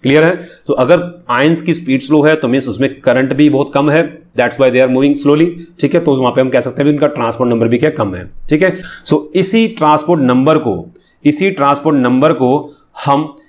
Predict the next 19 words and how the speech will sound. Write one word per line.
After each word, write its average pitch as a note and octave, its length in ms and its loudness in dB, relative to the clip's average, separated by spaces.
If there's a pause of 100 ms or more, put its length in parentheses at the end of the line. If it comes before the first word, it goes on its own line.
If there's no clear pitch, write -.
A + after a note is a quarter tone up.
(140)
hit E3+ 160 0
off D#3+ 320 2
number B2 280 2
भी C#3 160 0
कहते F2 300 -4
हैं। E2+ 240 -12 (340)
ठीक B2 160 -2
है, E3+ 340 -4 (300)
hit C3 160 -2
off C#3+ 220 2
number B2+ 320 2
भी C3+ 160 2
कहा A#2+ 220 0
जाता A2 240 0
है A#2 60 2
इसे, D#3+ 420 -4 (160)
hit A#2+ 140 -4
offs B2+ 300 0
number। F#2+ 340 -6